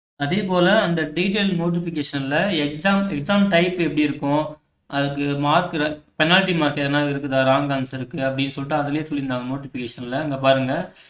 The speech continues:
இங்க பாருங்க, penalty for wrong answers சொல்லியிருக்காங்க பாருங்க. அப்ஜெக்டிவ் டைப் கொஸ்டின்ஸ் பேப்பர் தான் கேட்பாங்க, ஓ எம் ஆர் மெத்தட்ல தான் நடக்கும் அப்படின்னு சொல்லியிருக்காங்க, சரிங்களா? இங்க பாருங்க, அதாவது ஒரு கொஸ்டின் ராங் ஆன்சர் அப்படின்னீங்கன்னா, உங்களுக்கு வந்து பாயிண்ட் த்ரீ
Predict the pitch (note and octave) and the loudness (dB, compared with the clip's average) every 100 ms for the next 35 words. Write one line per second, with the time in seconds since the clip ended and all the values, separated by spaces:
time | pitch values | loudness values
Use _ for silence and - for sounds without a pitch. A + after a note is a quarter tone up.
0 | - _ - C#3+ C3+ C3 B2+ D3+ E3+ F3+ | -20 _ -8 -4 -2 -2 0 2 2 2
1 | F3 E3+ E3+ D#3 G3 F#3 D3 C#3+ D#3 D3 | 2 2 2 0 0 -2 0 2 2 0
2 | C#3 C3+ C3 - - C3 B2 B2+ B2 B2 | -2 -2 -6 -8 -8 -8 -4 -6 -4 -4
3 | C3 E3+ D3+ C#3+ F3+ F3 F3 E3 D3 C#3+ | -2 0 -2 -4 -4 -4 -2 -4 -4 -6
4 | - C3 - C3+ C3 D3+ C#3+ C3+ B2 A#2+ | -8 -10 -6 -6 -2 -4 -4 -4 -4 -2
5 | C3+ F3 - C#3 E3+ E3+ D#3 D3 C3+ C3 | 0 0 0 0 4 4 4 0 -2 -4
6 | - C3 B2+ C3+ B2+ B2 - B2+ B2 A#2+ | -6 -6 -4 -4 -4 -6 -4 -4 -4 -4
7 | B2 B2+ B2+ A#2+ B2 A#2+ A#2+ B2 C3 B2 | -6 -6 -8 -10 -8 -8 -8 -8 -8 -8
8 | A#2+ C3+ C3 - _ _ _ _ - C3 | -4 -2 -2 -8 _ _ _ _ -6 -2
9 | C3+ C3+ C3 B2 B2 C3+ D3 E3 D#3 D#3 | 0 0 -2 -4 -2 2 4 4 2 0
10 | D#3 D3+ F3+ E3+ D#3 D#3 D3+ C#3+ C#3+ C3 | -2 -4 -2 0 0 0 -2 -2 -4 -4
11 | B2+ B2+ B2+ B2+ B2 C#3+ F3+ D3+ C#3+ C#3 | -4 -8 -8 -10 -6 -4 -2 0 -2 -2
12 | C#3 D3+ F#3 G3 - - D3 D3+ F3 F3 | -4 -2 -4 -6 -10 -8 0 2 2 -2
13 | E3+ E3+ D#3 C#3 C3 - _ _ - | -2 0 0 -2 -6 -14 _ _ -2